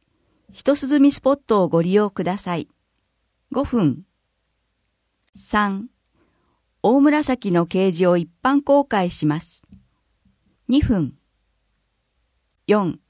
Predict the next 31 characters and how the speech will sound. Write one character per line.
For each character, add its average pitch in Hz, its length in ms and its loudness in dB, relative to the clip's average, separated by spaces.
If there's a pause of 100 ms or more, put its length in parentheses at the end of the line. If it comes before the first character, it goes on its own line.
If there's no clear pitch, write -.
(840)
国 190 160 -2 (140)
庁 277 280 2
大 262 200 4
紫 240 680 -2 (140)
見 254 240 2
学 277 260 -4
会 185 220 -2
参 240 260 0
加 262 140 -4
者 196 140 -2
募 160 160 -4
集。 151 420 -6 (920)
二 277 140 2
分 196 280 -2
三 254 360 0
十 240 260 0
秒。 147 340 -8 (1500)
五、 - 300 -4 (640)
ス - 180 -16
カ 269 160 -2
イ 277 100 -2
ラ 254 140 -2
ン 254 160 0
タ 254 140 0
ン 240 100 4
マ 240 120 2
ル 233 60 0
シ - 140 -4
ェ - 20 0
に 165 120 0
出 - 200 -12